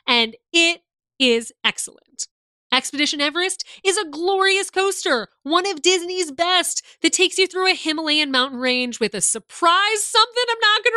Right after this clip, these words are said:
ruin and other delights. Both are worth riding and somewhat easy to get returns for, so it's not too stressful. People love Dinosaur, a ride I am scared of because dinosaurs pop out in the dark. Didn't know I was scared of that until I went on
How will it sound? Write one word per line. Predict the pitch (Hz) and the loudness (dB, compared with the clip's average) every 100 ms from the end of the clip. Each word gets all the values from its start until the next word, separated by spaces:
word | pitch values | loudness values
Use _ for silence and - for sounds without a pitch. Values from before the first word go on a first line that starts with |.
| 440 | 2
ruin | 480 480 508 508 466 | 4 4 4 2 2
and | 466 | 2
other | 311 311 311 359 | 2 2 2 -2
delights. | 269 285 262 214 190 180 _ - - - - - _ | -2 -2 0 -2 -2 -8 _ -8 -8 -14 -20 -20 _
Both | 269 330 359 | 2 2 2
are | 349 | -2
worth | 302 302 | -2 -4
riding | 240 247 247 247 240 240 | 0 0 0 0 -2 -2
and | 240 _ 359 480 508 | -8 _ 0 2 2
somewhat | - 453 453 381 | 0 0 0 -2
easy | 370 392 381 | -2 -2 -2
to | |
get | 359 339 | -4 -4
returns | 339 370 381 381 - | -4 -2 -4 -4 -6
for, | 254 190 185 | -4 -4 -6
so | - 262 247 247 - _ - | -2 0 2 0 -4 _ -4
it's | 427 381 | -2 2
not | 392 392 | 2 2
too | 339 339 | 0 -2
stressful. | - 233 170 - 92 - _ - - - - | -4 -8 -10 -14 -20 -20 _ -20 -20 -8 2
People | 339 359 320 | 2 2 0
love | 294 262 185 | -2 -4 -6
Dinosaur, | 202 190 190 202 247 262 480 480 | -6 -6 -8 -6 -4 -4 -4 -4
a | 233 | -4
ride | 214 202 208 | -2 -2 -2
I | 226 370 | -2 -2
am | 349 | -2
scared | - - 294 539 247 | -4 0 2 2 0
of | 233 311 | -4 -4
because | 254 233 | -2 -2
dinosaurs | - 269 294 277 240 | 0 0 0 -4 -6
pop | - 311 311 | 0 0 2
out | 302 285 | 0 0
in | 254 | -6
the | 196 | -10
dark. | 175 269 311 302 - - - | 0 2 2 -2 -8 -14 -4
Didn't | 247 | -2
know | 220 208 | -2 -4
I | |
was | 190 | -4
scared | - 262 294 | 0 0 2
of | |
that | 247 226 | 0 -2
until | 233 269 | -2 -2
I | 220 | -2
went | 185 262 | 0 2
on | 302 | 4